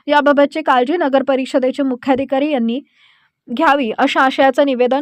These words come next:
कमलाकर रामचंद्र टेंबरे, वय वर्ष सत्याऐंशी, यांनी दिनांक आठ मे रोजी नगर परिषदेचे मुख्याधिकारी यांना दिलंय. सोबतच विधान परिषदेचे आमदार भावनाताई गवळी, जिल्हाधिकारी वाशिम,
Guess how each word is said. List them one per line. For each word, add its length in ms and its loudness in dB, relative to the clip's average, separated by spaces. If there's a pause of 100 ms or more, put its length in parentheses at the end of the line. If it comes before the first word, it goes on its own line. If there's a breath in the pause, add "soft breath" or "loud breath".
कमलाकर 480 2
रामचंद्र 560 2
टेंबरे, 360 2
वय 140 2
वर्ष 280 -2
सत्याऐंशी, 580 -2
यांनी 260 0
दिनांक 380 0
आठ 420 -2
मे 200 -2
रोजी 240 -2
नगर 280 -2
परिषदेचे 600 -4
मुख्याधिकारी 600 -4
यांना 240 -4
दिलंय. 260 -2 (440 soft breath)
सोबतच 440 0
विधान 260 -2
परिषदेचे 560 -4
आमदार 300 0
भावनाताई 560 -4
गवळी, 240 -2 (200)
जिल्हाधिकारी 580 -2
वाशिम, 360 -2